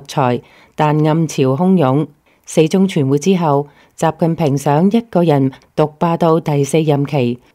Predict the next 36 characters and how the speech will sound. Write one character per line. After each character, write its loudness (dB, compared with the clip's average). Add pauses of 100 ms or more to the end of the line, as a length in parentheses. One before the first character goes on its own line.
(100)
中 2
間 2
可 0
能 0
仲 -4
會 0
有 0
不 -2
可 -2
猜 -4
測 -6
嘅 -2
變 -2
數。 -4 (600)
台 0
灣 2
國 2
防 0
部 2
安 2
全 0
研 0
究 -2
院 2
研 2
究 -2
員 2
沈 -2
明 2
室 -2
亦 0
表 0
示， 0 (440)
呢 6
一 6
次 2